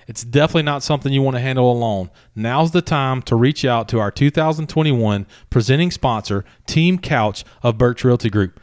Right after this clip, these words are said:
Team Couch of Birch Realty Group possesses over sixty-five years of combined real estate experience when it comes to the residential side of real estate in DeSoto County. They are ranked nationally as a top performing real estate team. They are full-time, full-service realtors, which means they are available to you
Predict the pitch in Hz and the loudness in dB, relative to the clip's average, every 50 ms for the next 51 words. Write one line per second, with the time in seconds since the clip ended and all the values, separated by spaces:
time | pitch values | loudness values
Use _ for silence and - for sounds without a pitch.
0 | _ _ - 185 180 170 156 - 165 151 151 - - 147 131 147 151 151 - - | _ _ 4 4 4 4 2 0 0 0 0 2 0 2 4 4 2 2 2 2
1 | 147 151 147 - 147 127 131 139 160 156 - - 139 123 147 151 156 - - 127 | 2 2 2 0 -2 0 2 2 2 2 0 -2 0 2 2 0 2 2 0 2
2 | 117 123 117 110 110 107 - - - 190 190 - - - 190 165 - - 170 156 | 2 2 2 2 0 -2 -2 0 0 0 0 0 -2 -2 -2 -2 0 0 0 0
3 | 156 151 147 135 143 143 131 110 98 92 - - - - - - - 127 127 - | 2 0 2 2 4 4 4 4 2 0 -2 -8 -16 -20 -20 -4 -2 -2 0 2
4 | - 123 113 131 135 143 143 135 147 147 135 - - 143 123 117 - - - 147 | 0 0 0 0 0 0 2 2 2 2 2 0 0 -2 -2 -2 -6 -4 -2 0
5 | 143 131 117 113 104 - - 131 135 135 - - 156 156 135 - 143 127 120 117 | 2 2 2 0 -2 -2 0 0 0 0 2 2 0 0 0 0 2 4 4 4
6 | 123 139 165 165 185 160 170 165 - 165 143 - - 156 151 151 147 147 139 143 | 4 4 4 2 2 0 0 0 0 -2 -2 0 0 0 2 2 0 0 2 2
7 | 151 147 135 - - 127 117 113 104 - - - _ _ _ - 143 156 156 143 | 2 2 2 2 0 0 0 0 -2 -6 -20 -20 _ _ _ -2 0 2 2 2
8 | 139 - - 143 135 131 - - 143 135 117 104 92 - - _ _ _ _ _ | 2 2 2 2 0 0 -2 -2 -2 -2 -2 -2 -4 -8 -12 _ _ _ _ _
9 | 131 135 131 123 131 139 131 - - 135 123 120 131 151 143 - 196 202 208 214 | 2 4 4 6 4 4 2 -2 -4 -2 0 0 0 0 -2 0 0 0 0 0
10 | - _ 131 123 113 113 107 - - 147 151 165 - - 156 - - 165 160 151 | -2 _ -2 0 0 0 -4 -2 0 0 0 0 2 0 0 0 0 0 0 0
11 | 147 135 143 151 151 - - 160 151 139 - - 147 156 165 180 185 - - - | 2 2 2 2 0 0 0 -2 -2 -2 -2 -2 -2 0 0 -2 -4 -6 -14 -20
12 | - _ - 147 147 135 120 107 - - 175 190 220 - - 180 165 165 165 156 | -6 _ 0 2 4 4 2 2 2 4 6 6 6 4 2 0 2 2 0 2
13 | - 185 190 208 - - 190 180 180 165 - 151 127 113 - 113 110 - 123 120 | 4 4 4 4 4 2 2 2 0 0 2 2 2 2 0 -2 0 0 -2 -2
14 | - - 143 147 143 135 139 135 127 117 110 110 139 165 175 175 147 135 131 - | 0 -2 -2 0 0 2 2 2 2 2 2 2 2 2 2 2 2 2 0 2
15 | - 151 143 135 131 127 127 | 0 0 0 2 2 2 2